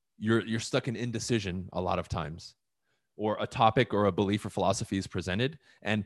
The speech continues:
it doesn't really sit well with you, but for whatever reason, you conform to it, right? Maybe your gut is telling you the opposite or you don't believe it, but for some other, other reason, you have another voice in your head that tells you to do it. Okay, and then you do it, right? Being in that kind of in between.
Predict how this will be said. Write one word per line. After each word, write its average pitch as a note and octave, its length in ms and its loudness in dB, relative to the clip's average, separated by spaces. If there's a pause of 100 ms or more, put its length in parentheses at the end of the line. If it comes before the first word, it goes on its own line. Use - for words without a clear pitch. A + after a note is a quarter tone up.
(180)
it G2+ 80 -4
doesn't C#3 240 2
really C3 160 2
sit - 280 0
well A2 240 4
with A2 200 2
you, F2+ 100 2
but F2 180 -2
for G#2 140 2
whatever G2+ 320 2
reason, G2 300 0
you F#2 100 0
conform F2 480 -4
to C#2+ 200 -8
it, C#2 120 -8 (560)
right? F#2+ 240 2 (260)
Maybe G#2+ 220 4
your G2+ 140 2
gut A2 260 4
is F#2+ 140 -6
telling G2+ 240 0
you G2+ 80 0
the E2+ 140 0
opposite G2+ 380 2
or F2+ 60 2
you F#2 140 2
don't E2 160 -2
believe F2 280 0
it, B2+ 160 0 (280)
but - 240 0
for A#2 100 0
some A2 240 -2
other, G#2 320 0 (280)
other G#2+ 200 2
reason, G#2 280 0
you F2+ 100 -2
have G2 120 0
another G2+ 220 0
voice F#2+ 280 0
in F2+ 60 -6
your F2+ 80 -2
head F#2+ 160 2
that E2 120 -4
tells F#2+ 220 2
you F2 80 0
to E2 80 -4
do F#2 180 -2
it. - 160 -4 (140)
Okay, F#2+ 280 2
and E2+ 100 -4
then E2+ 100 -4
you F2+ 80 -4
do F#2 200 0
it, - 180 -8
right? F2+ 180 -4 (320)
Being C3+ 200 2
in B2+ 120 2
that G#2+ 220 2 (260)
kind G#2 160 0
of G2 160 -2
in A2 160 0
between. F2 640 -6